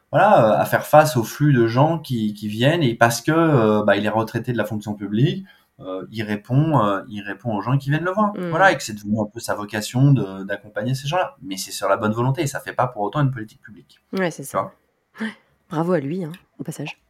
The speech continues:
Speaker 2: <laughs>
Speaker 1: Ouais. Non, non, mais bien sûr. Ouais.
Speaker 2: Mm. Ok. Euh, bon, euh, en fait, ce qui serait super, c'est qu'on n'ait plus besoin de tout ça. On est d'accord.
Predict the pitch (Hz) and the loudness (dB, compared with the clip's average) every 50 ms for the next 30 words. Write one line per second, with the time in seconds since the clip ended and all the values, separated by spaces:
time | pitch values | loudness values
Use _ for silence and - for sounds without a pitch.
0 | _ - - - 165 - 147 135 - - 123 - - - _ - 117 131 156 175 | _ -14 -10 -10 -8 -8 -8 -6 -4 -4 -4 -4 -6 -10 _ -2 2 2 4 4
1 | 175 143 98 87 92 95 95 - 156 - - - - _ - - - 156 151 - | 4 4 2 0 -4 -8 -6 -6 -6 -6 -8 -10 -16 _ -16 -14 -12 -12 -12 -14
2 | _ _ _ _ _ _ _ - 214 214 196 - _ _ _ _ _ 190 180 170 | _ _ _ _ _ _ _ -20 -18 -18 -18 -20 _ _ _ _ _ -6 -6 -4
3 | - 175 165 - - - _ - - - - - - - _ _ 180 180 175 175 | -2 -4 -4 -4 -6 -12 _ -20 -20 -20 -20 -20 -20 -20 _ _ 6 8 8 8
4 | 170 170 170 170 175 170 170 170 170 170 165 165 165 165 - - 170 185 190 190 | 8 8 8 6 6 4 4 2 2 2 2 2 0 0 0 0 2 2 4 4
5 | 190 - - - - - 160 160 160 160 160 156 156 156 156 160 156 156 151 - | 2 2 0 0 0 0 2 2 0 0 0 0 0 0 0 0 0 0 2 2
6 | 120 147 - 208 208 - 190 170 156 - - - - 170 - - - 170 160 156 | 2 4 4 4 4 4 2 0 0 0 -4 -6 -8 -8 -6 0 2 2 4 4
7 | 151 147 - - - - 139 - - 254 339 330 247 - - - 160 151 - - | 2 0 -2 -6 -10 -14 -4 0 2 2 4 2 2 0 -2 -4 -4 -4 -4 -4
8 | 156 151 147 147 147 - _ - - 208 196 185 156 151 147 147 226 269 247 190 | -2 0 0 0 -2 -2 _ -4 -2 0 0 0 2 0 2 4 6 6 6 4
9 | - - 170 - - 349 349 - - _ _ _ _ _ _ - 170 156 156 170 | 2 -2 -4 2 4 4 4 4 0 _ _ _ _ _ _ 0 0 4 4 4
10 | 180 - 311 285 185 - - | 6 6 4 4 2 0 -4